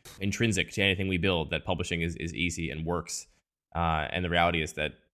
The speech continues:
something as simple as supporting yourself as a publisher that has overhead and has infrastructure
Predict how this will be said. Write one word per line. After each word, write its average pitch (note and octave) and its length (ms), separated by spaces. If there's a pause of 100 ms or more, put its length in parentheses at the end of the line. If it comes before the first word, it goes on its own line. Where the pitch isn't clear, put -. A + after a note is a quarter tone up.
something F2+ 280
as D#2+ 100
simple E2 220
as E2 220
supporting F#2 380
yourself E2+ 400
as D#2+ 140
a E2+ 40
publisher E2 460
that D2+ 240 (360)
has F2+ 220
overhead F2+ 460
and D#2+ 100
has E2 280
infrastructure E2 680